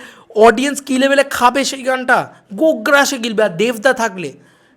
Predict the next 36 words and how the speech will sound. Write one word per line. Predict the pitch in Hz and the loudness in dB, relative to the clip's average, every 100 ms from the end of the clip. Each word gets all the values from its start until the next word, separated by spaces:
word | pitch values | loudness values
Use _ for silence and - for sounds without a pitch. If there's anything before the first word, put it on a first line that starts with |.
| 156 | -4
দেব | 214 254 | -2 -2
শ্রাবন্তী | 233 226 240 208 180 | 0 0 0 -2 -4
এরকম | 190 226 214 | -2 -4 -6
কিছু | 208 196 | -8 -8
যদি | 190 160 | -6 -6
হয়, | 131 127 _ _ _ _ _ _ _ - - | -6 -10 _ _ _ _ _ _ _ -20 -16
অনেকেই | 165 175 196 | -12 -10 -8
দেখছিলাম | 180 180 196 180 | -8 -6 -8 -8
এটাকে | 170 190 175 - | -4 -4 -4 -10
আপডেট | 156 156 165 214 | -6 0 2 0
হিসেবে | 190 190 | -2 -4
ধরে | 151 151 | -2 -4
নিচ্ছে। | 147 135 143 | -4 -10 -6
ভাই | 160 147 | -4 -4
এটা | 147 | -6
আপডেট | 143 135 143 156 139 | -8 -6 -4 -4 -6
নয়, | 131 - _ - _ | -16 -18 _ -20 _
একটু | - 185 | -4 -2
বোঝার | 156 180 185 | 2 2 2
চেষ্টা | 170 151 135 | -2 -8 -6
করো। | 135 | -6
আমি | 131 147 196 | -6 -6 -6
যেটা | 175 156 160 | -4 -4 -4
বলতে | 143 147 180 | -6 -6 -4
চাইছি | 180 175 | -4 -6
এটা | 202 - - 175 | -12 -16 -8 0
আপডেট | 165 147 156 214 | 2 2 2 2
নয়, | 180 180 | 2 -4
কিন্তু | 180 165 | -4 -6
এটা | 170 175 | -4 -4
একটা | 190 | -4
ফ্যান্সের | 190 151 156 208 208 - | -6 -6 -6 -6 -8 -10
চাহিদা | - 139 156 170 143 127 _ - | -10 -8 -8 -6 -6 -8 _ -20
বলা | 143 147 170 170 123 - _ _ - | -8 0 4 4 4 -6 _ _ -8
যে | |
ভাই | 170 135 | -4 0